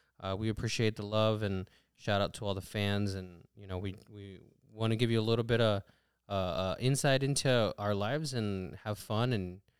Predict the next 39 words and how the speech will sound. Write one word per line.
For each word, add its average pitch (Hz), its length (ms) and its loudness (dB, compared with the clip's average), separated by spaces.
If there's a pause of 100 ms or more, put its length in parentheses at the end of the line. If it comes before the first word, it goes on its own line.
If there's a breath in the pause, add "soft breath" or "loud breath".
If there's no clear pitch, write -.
(200)
you 101 100 -10
know, 92 260 -4 (420)
mess 107 340 -4
around 98 340 -2
and 101 100 -4
things 101 180 -4
like 98 140 -6
that. 95 220 -4
So 92 320 -4 (260 soft breath)
hopefully 147 280 2
you 123 100 6
guys 123 160 6
are 123 60 2
enjoying 113 420 0
it. 151 180 -2
Like 117 280 0
it, 139 160 -4
share, 113 300 2
subscribe, 113 680 2
and 98 240 0 (380 soft breath)
we'll 107 180 -20
keep 110 200 -10
bringing 107 280 2
you 101 60 2
guys 98 240 2
some 104 120 -4
content. 117 640 -2
Again, 110 360 2
we're 104 180 2
l-, 98 220 -8 (120)
always 110 280 2
looking 110 240 2
to 104 40 0
have 104 200 2
some 104 160 -2
guest 101 240 0
co-hosts. 107 480 0
So 90 240 -4 (400 soft breath)
if, 117 120 -20